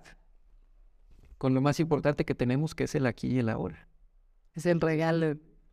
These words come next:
Speaker 1: Si nosotros, eh, de pronto estamos en el, en el pasado, como, como nos está empujando nuestra mente, o estamos en el futuro, como también nos empuja nuestra mente, te-, podríamos aprender que eso lo hacemos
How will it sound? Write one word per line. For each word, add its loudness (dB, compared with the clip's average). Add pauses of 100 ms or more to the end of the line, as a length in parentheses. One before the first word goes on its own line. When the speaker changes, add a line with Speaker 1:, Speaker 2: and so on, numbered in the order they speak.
(220)
Speaker 1:
Si 0
nosotros, 2 (160)
eh, -2
de -2
pronto 2
estamos 0
en 0
el, -4 (160)
en -2
el -2
pasado, 2
como, -2 (300)
como 0
nos -2 (460)
está -2
empujando 0
nuestra -2
mente, 0
o 2
estamos -2
en -2
el 0
futuro, 0
como -4
también 0
nos -2
empuja -2
nuestra -2
mente, -2 (840)
te-, 2
podríamos 2
aprender 0
que 2
eso -2
lo 2
hacemos -2